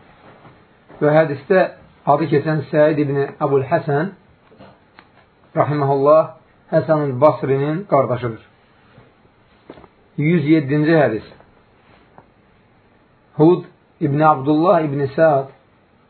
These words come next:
öz babasından rəvayət etmişdir ki, o belə demişdir.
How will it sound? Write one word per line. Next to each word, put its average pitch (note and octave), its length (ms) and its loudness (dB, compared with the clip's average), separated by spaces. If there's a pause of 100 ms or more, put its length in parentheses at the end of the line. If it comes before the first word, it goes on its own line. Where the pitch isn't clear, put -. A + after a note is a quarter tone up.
(140)
öz D3+ 260 0
babasından C3+ 680 0
rəvayət C3+ 380 2
etmişdir B2+ 460 -8
ki, G#2 120 -18 (520)
o D#3+ 120 2
belə C#3 320 2
demişdir. A2+ 480 -10